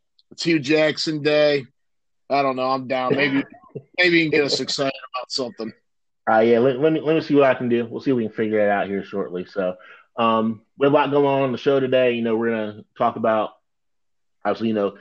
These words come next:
Speaker 2: Kobe Bryant. Unfortunately, he passed away. Um, I believe it was at the end of, or this past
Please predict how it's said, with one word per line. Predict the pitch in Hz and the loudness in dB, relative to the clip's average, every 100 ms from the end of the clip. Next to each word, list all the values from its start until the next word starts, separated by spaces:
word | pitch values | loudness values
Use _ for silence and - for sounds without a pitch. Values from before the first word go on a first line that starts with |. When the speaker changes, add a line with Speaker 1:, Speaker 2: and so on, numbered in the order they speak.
| - - | -18 2
Speaker 2:
Kobe | 147 123 | 2 4
Bryant. | 117 117 113 104 | 0 0 -2 -4
Unfortunately, | 110 123 117 113 113 107 | -8 -2 -2 -2 -4 -4
he | 104 101 | -6 -4
passed | 107 101 - | -2 -2 -2
away. | 101 101 101 101 _ _ _ _ | -2 -2 -4 -6 _ _ _ _
Um, | 95 95 92 92 92 | -8 -6 -6 -6 -8
I | 87 | -8
believe | 101 101 | -4 -4
it | 92 | -4
was | |
at | 101 92 | -6 -8
the | 92 | -8
end | 95 92 | -6 -6
of, | 85 - 82 | -8 -10 -6
or | 87 | -4
this | 92 - | -4 -2
past | 101 95 | 0 -2